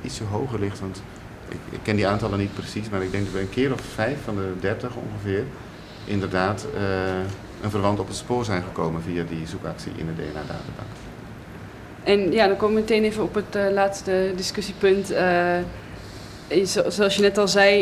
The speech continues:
Speaker 2: is het waarschijnlijk, is die kans van slagen al zo groot in die, eh, databank dat een nationale D N A-databank waar iedereen in zou zitten eigenlijk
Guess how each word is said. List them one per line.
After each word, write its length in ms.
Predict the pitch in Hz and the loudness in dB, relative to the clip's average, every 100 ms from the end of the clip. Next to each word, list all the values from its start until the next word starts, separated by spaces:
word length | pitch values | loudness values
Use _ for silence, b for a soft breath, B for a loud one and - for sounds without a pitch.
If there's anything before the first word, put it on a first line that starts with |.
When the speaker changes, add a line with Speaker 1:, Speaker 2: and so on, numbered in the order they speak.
| - | 4
Speaker 2:
is 100 | 185 | -2
het 80 | - - | -6 -4
waarschijnlijk, 460 | 202 - 208 196 - - - 175 - - | 0 4 4 4 0 -12 -10 -10 -12 -4
is 200 | 208 - | -2 0
die 120 | 208 | -2
kans 260 | - 202 202 | 4 4 4
van 120 | 214 | -2
slagen 340 | 202 202 208 | 4 4 6
al 80 | 196 | 2
zo 220 | 196 208 | 4 4
groot 420 | 233 220 208 214 220 | 4 4 6 6 4
in 200 | 196 190 | 2 4
die, 400 | 190 190 190 175 - - | 6 8 6 4 -2 -2
eh, 80 | 180 180 170 | 2 4 6
databank 560 | 180 180 175 175 180 185 | 6 6 4 4 4 4
dat 220 | 185 - B B | 0 -2 B B
een 140 | - 196 | 2 6
nationale 600 | 196 214 208 196 185 185 | 6 6 4 6 6 6
D 40 | |
N 220 | 185 180 | 4 6
A-databank 640 | 180 175 180 180 175 175 175 | 6 4 4 2 2 2 4
waar 140 | 175 | 2
iedereen 300 | 214 196 190 | 4 4 6
in 140 | 185 185 | 4 2
zou 120 | 185 | -2
zitten 260 | 175 170 - | -4 -2 0
eigenlijk 400 | 180 185 165 | 0 0 -4